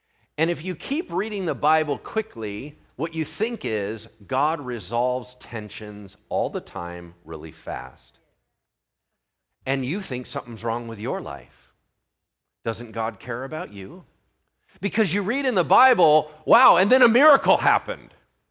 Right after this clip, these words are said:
You may not realize that miracle took a year, two years.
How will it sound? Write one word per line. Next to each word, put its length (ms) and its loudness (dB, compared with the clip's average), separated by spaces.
You 140 -6
may 200 -2
not 280 -2
realize 480 -2
that 180 -4
miracle 540 -4
took 240 -14
a 80 -10
year, 460 -12
two 260 -6
years. 540 -12